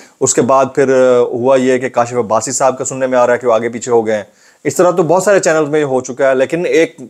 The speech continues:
रिपोर्टर के ज़रिए एक चेयरमैन पीसीबी, जिनको मेरी नज़र में उनकी तो कोई क्वालिफिकेशन नहीं है चेयरमैन बनने की, सिवाय इसके कि एक पॉलिटिकल, अ, पार्टी की बैकिंग है। इसी तरह नजम सेठी साहब की थी, तो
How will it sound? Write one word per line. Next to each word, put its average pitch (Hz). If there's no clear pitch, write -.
रिपोर्टर 175
के 175
ज़रिए 135
एक 160
चेयरमैन 220
पीसीबी, 139
जिनको 190
मेरी 170
नज़र 185
में 185
उनकी 185
तो 180
कोई 175
क्वालिफिकेशन 160
नहीं 147
है 135
चेयरमैन 127
बनने 123
की, 120
सिवाय 123
इसके 120
कि 120
एक 113
पॉलिटिकल, 113
अ, 117
पार्टी 113
की 113
बैकिंग 107
है। 92
इसी 139
तरह 151
नजम 131
सेठी 135
साहब 123
की 117
थी, 104
तो 185